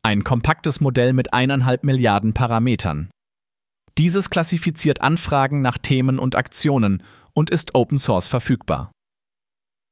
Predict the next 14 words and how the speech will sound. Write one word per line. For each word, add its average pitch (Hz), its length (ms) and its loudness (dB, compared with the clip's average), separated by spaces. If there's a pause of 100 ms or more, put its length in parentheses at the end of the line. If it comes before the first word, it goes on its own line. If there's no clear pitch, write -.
(1200)
Gamer-Daten 123 720 0
als 113 240 -2
K-I-Gold. 127 760 -2 (1080)
General 185 400 2
Intuition 135 640 0
hat 107 180 -4
beeindruckende 131 720 0
einhundertvierunddreißig 131 1200 0
Millionen 120 420 0
U-S-Dollar 98 720 0 (320)
in 127 140 0
einer 143 200 0
Seed-Runde 98 600 -2
eingesammelt. 87 720 -4